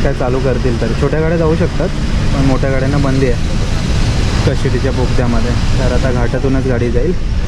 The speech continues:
बघूया, अकरा वाजता खेड. हा नालासोपारा साधारण मला वाटतं साडेसहा, सातपर्यंत गेली पाहिजे. बघूया.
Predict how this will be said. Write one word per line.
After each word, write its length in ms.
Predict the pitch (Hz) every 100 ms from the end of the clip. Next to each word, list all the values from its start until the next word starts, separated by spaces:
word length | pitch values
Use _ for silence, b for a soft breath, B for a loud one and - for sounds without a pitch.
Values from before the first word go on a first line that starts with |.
| - - - -
बघूया, 260 | 127 139 117 -
अकरा 320 | 135 - 135
वाजता 260 | 135 123 147
खेड. 460 | 139 - 147 123 107
हा 600 | - - - 123 123 120
नालासोपारा 680 | 120 117 123 127 - 127 127
साधारण 520 | - 117 131 139 143
मला 200 | 143 135
वाटतं 260 | 123 - - - - - -
साडेसहा, 400 | 143 127 135 165
सातपर्यंत 600 | 156 - - - 160 147
गेली 160 | 135 139
पाहिजे. 340 | 151 143 131 - - - - - - -
बघूया. 220 | 131